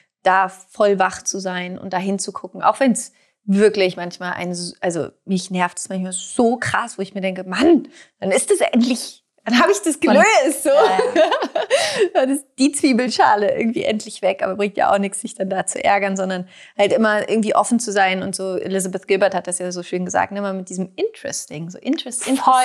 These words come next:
Speaker 1: interessant.
Speaker 2: das hab ich auch so
Speaker 1: Ähm,
Speaker 2: krass
Speaker 1: ja.
Speaker 2: eingebrannt seit dem
Speaker 1: Ja.
Speaker 2: Podcast.
Speaker 1: Einfach wirklich so diese, dieses, dieses Interessiertsein auch an, an den eigenen Layers, an den eigenen Schichten, die man ja
Speaker 2: Ja.
Speaker 1: irgendwie hat. Ähm,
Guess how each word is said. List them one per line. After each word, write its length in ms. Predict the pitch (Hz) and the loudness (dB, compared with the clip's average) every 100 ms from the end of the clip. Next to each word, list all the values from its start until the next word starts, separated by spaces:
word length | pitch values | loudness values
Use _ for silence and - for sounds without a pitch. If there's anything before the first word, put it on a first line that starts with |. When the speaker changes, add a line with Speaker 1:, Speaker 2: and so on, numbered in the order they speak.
| 247 240 | 4 4
Speaker 1:
interessant. 60 | |
Speaker 2:
das 160 | 190 196 | 4 0
hab 140 | 240 | -2
ich 140 | 247 269 | 0 0
auch 100 | 254 | 2
so 300 | 214 214 220 | 4 4 2
Speaker 1:
Ähm, 60 | |
Speaker 2:
krass 380 | 220 - 285 - _ | 2 0 0 0 _
Speaker 1:
ja. 60 | 214 | 0
Speaker 2:
eingebrannt 520 | 240 220 220 214 202 | 4 4 2 -4 -6
seit 160 | 196 185 | -6 -6
dem 80 | 185 | -6
Speaker 1:
Ja. 160 | - 180 | -4 -4
Speaker 2:
Podcast. 380 | - 185 185 _ _ _ _ _ - | -6 -12 -14 _ _ _ _ _ 0
Speaker 1:
Einfach 260 | 226 214 220 | 2 4 2
wirklich 220 | 220 - | -2 -4
so 80 | 240 | -2
diese, 240 | 220 214 | 0 -2
dieses, 440 | 214 220 220 - 311 | -4 -6 -6 -10 -6
dieses 280 | 220 349 349 | -4 -2 0
Interessiertsein 880 | 302 - - 262 294 285 226 220 | -2 -2 -2 0 0 2 0 2
auch 220 | - 220 220 | 2 0 0
an, 300 | - 214 202 | -4 -4 -4
an 220 | 202 196 | -6 -6
den 200 | 190 196 | -6 -2
eigenen 500 | - 208 202 196 190 - _ _ | 0 0 -2 -6 -8 -12 _ _
Layers, 480 | - 196 202 196 190 | 2 4 6 4 0
an 100 | 185 | -2
den 140 | 190 185 | -2 -2
eigenen 280 | 185 196 | -2 -2
Schichten, 480 | 190 - 220 - 180 | -4 -4 -6 -6 -8
die 80 | 175 | -8
man 180 | 180 175 | -8 -6
ja 120 | 180 | -6
Speaker 2:
Ja. 80 | 180 | -4
Speaker 1:
irgendwie 280 | 180 180 180 | -4 -6 -6
hat. 240 | 175 - - _ - _ | -8 -8 -16 _ -20 _
Ähm, 640 | - 208 208 208 202 208 | 2 4 4 0 -2 -10